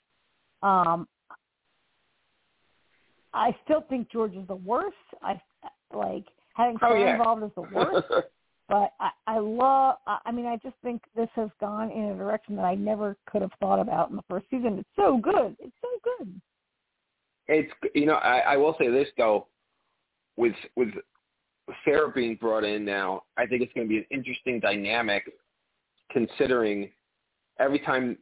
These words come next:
Speaker 2: this current loop resets, because you know it's gonna reset a bunch more times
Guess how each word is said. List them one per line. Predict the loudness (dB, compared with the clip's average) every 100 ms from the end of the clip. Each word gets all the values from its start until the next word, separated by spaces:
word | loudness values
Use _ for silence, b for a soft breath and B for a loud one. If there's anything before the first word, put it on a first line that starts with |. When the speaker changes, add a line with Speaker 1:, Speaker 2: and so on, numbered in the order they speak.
| -2
Speaker 2:
this | 0 0 -4 -4
current | 0 2 2
loop | 2 0 0
resets, | -2 0 2 2 0 -4
because | -8 -4
you | 0
know | 0
it's | 0
gonna | 0
reset | 0 0 0 0
a | 0
bunch | -2 -4 -4
more | -4
times | -2 -4 -4 -6